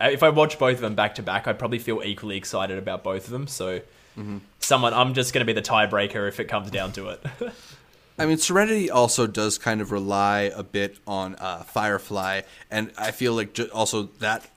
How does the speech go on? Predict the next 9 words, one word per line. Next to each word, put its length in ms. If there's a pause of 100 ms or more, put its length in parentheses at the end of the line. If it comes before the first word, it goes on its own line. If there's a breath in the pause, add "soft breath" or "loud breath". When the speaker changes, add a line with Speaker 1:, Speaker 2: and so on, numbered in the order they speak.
(100)
Speaker 2:
The 100
Martian 500
is 220
its 220
own 400
piece 460
of 160
entertainment, 580
maybe 320